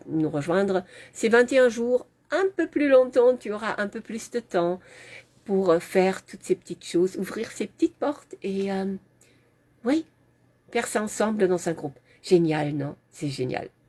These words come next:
absolument génial. Donc j'espère que je vais te voir dans ce mini parcours, dans ce parcours de vingt et un jours. Et j'espère que tu cliques sur ce bouton et que tu t'inscris. Dix euros, tu peux pas me dire que tu les as pas. La question ici n'est pas l'argent.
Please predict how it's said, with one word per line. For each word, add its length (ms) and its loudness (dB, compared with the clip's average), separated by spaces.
absolument 400 -4
génial. 340 -4
Donc 120 0
j'espère 560 4
que 100 -6
je 100 0
vais 180 6
te 160 -6
voir 540 2
dans 560 4
ce 480 0
mini 520 2
parcours, 540 -2
dans 160 2
ce 140 -4
parcours 400 -4
de 60 6
vingt 260 2
et 40 2
un 140 0
jours. 320 2
Et 60 -6
j'espère 320 -2
que 60 -14
tu 80 0
cliques 260 2
sur 160 0
ce 80 2
bouton 420 2
et 100 -2
que 80 -4
tu 160 -4
t'inscris. 480 -2
Dix 300 4
euros, 300 4
tu 120 -4
peux 160 -2
pas 180 0
me 80 4
dire 240 2
que 60 -4
tu 160 -8
les 200 6
as 80 2
pas. 240 -6
La 80 -4
question 360 0
ici 300 0
n'est 80 6
pas 140 -2
l'argent. 360 -2